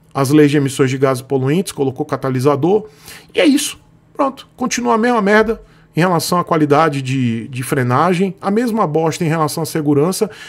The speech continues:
mas continua sendo uma moto extremamente robusta, durável, confiável e uma moto pro trabalhador. E aumentou cento e vinte reais, eu acho.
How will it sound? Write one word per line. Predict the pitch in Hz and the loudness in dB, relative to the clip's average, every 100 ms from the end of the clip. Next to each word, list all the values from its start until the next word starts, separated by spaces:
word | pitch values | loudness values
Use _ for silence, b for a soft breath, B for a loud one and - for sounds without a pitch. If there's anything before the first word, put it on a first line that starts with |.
| B | B
mas | 185 185 185 | -2 0 -2
continua | 214 - 170 156 | -6 -4 -2 -2
sendo | 160 - 139 170 | -2 -4 -4 -4
uma | |
moto | 151 123 123 - | -4 -4 -4 -8
extremamente | - 185 208 202 127 127 127 151 143 - | -4 -2 0 0 2 0 -2 -6 -8 -12
robusta, | - 143 113 135 - - 147 - | 0 2 2 -2 -4 -6 -6 -6
durável, | 113 143 147 123 120 120 127 127 b b - _ - | -10 -4 0 2 0 0 -6 -6 b b -20 _ -6
confiável | 147 131 - 123 107 110 120 123 B B | -4 -2 0 0 0 -2 -6 -8 B B
e | 160 | -4
uma | 185 | -2
moto | 165 131 - | 0 -2 -4
pro | 143 | -6
trabalhador. | 143 135 139 120 107 104 B B - | -4 -2 -2 -2 -4 -6 B B 2
E | |
aumentou | 254 254 254 233 214 | 2 2 0 2 2
cento | 214 226 | 2 -2
e | 190 | -2
vinte | 160 147 | -4 -2
reais, | 139 117 110 | 0 0 0
eu | 113 | -2
acho. | 92 - | -4 -8